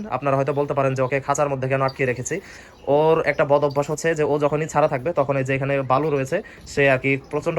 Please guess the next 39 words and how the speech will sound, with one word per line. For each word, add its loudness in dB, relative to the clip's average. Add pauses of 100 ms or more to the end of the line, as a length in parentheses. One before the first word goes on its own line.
পরিমাণে 0
বালু 2
খায়, -6 (140)
যার 0
কারণে 0 (340)
ওর 2
মানে -2 (140)
পেটে -2
একটু -12
সমস্যা -4
হয়, -2
এর -2
জন্য -2
আমরা -2
ওকে -4
খাঁচার -4
মধ্যে 0
আটকে -6
রেখেছি। -10 (440)
তো 2 (140)
আসুন 0 (280)
ওদের 2
নামগুলো 0
আমরা 0
একটু -6
জেনে -2
নিই। -8 (320)
তো 0 (120)
এখানে 0 (100)
যে 2
খাসি -2
বাচ্চাটি 2
রয়েছে, 0 (160)
আমরা 4 (220)
ওর 4
নাম 2
দিয়েছি -2 (100)
টুলু, -2 (480)
এবং 4